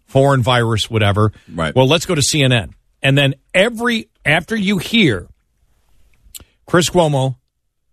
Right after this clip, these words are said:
Speaker 1: talking about it and the concern,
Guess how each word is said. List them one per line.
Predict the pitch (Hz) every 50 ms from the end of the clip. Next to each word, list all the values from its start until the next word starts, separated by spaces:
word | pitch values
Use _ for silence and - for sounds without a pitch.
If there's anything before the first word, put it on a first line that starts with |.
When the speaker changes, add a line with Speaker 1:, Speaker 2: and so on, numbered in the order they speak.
| _ _ _ -
Speaker 1:
talking | - 185 214 214 - 196 180 160
about | 139 127 135 120 104 101
it | 101 - _ _ _ _ _ _ _ _ _ _ -
and | 131 143 143
the | 135
concern, | - - 131 127 - - - 214 185 156 127 113 110 110 113